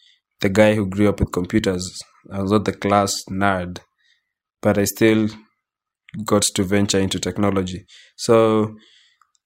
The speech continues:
uh, no matter how sort of dumb you may f-, think you are,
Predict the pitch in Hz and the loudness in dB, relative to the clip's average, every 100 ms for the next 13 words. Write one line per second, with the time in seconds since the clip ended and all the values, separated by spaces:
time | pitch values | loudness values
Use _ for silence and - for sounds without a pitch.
0 | _ _ _ - 110 107 107 104 104 104 | _ _ _ 0 4 4 4 2 2 2
1 | 104 101 87 - _ _ _ 113 117 139 | 2 0 -2 -8 _ _ _ 2 4 4
2 | 139 120 113 110 85 - _ _ _ - | 2 2 2 2 -4 -16 _ _ _ -4
3 | 113 107 98 98 101 107 113 113 - - | 2 2 2 -4 4 4 4 0 -6 0
4 | 98 98 92 - - - 107 107 107 101 | 2 2 -2 -8 -10 -2 -2 0 2 4
5 | 110 | 2